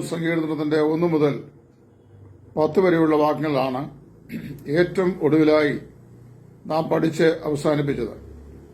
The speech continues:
ഇന്ന് കർത്താവിൻ്റെ കൃപയിൽ ശരണപ്പെട്ടുകൊണ്ട് മുപ്പത്തിനാലാം സങ്കീർത്തനത്തിൻ്റെ പതിനൊന്ന് മുതലുള്ള വാക്യങ്ങൾ ചിന്തിക്കുവാൻ ദൈവസേനയിൽ താല്പര്യപ്പെടുകയാണ്. അവിടെ നാം ഇങ്ങനെ വായിക്കുന്നു,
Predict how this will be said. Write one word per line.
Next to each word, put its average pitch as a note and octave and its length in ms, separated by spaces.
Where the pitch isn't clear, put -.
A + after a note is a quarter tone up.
ഇന്ന് F3 260
കർത്താവിൻ്റെ F3+ 540
കൃപയിൽ E3 340
ശരണപ്പെട്ടുകൊണ്ട് D3+ 760
മുപ്പത്തിനാലാം E3+ 720
സങ്കീർത്തനത്തിൻ്റെ D#3 680
പതിനൊന്ന് F3+ 480
മുതലുള്ള D3+ 320
വാക്യങ്ങൾ D#3+ 480
ചിന്തിക്കുവാൻ D#3 520
ദൈവസേനയിൽ D3+ 640
താല്പര്യപ്പെടുകയാണ്. C#3 800
അവിടെ D#3+ 220
നാം E3+ 160
ഇങ്ങനെ F3 240
വായിക്കുന്നു, E3 420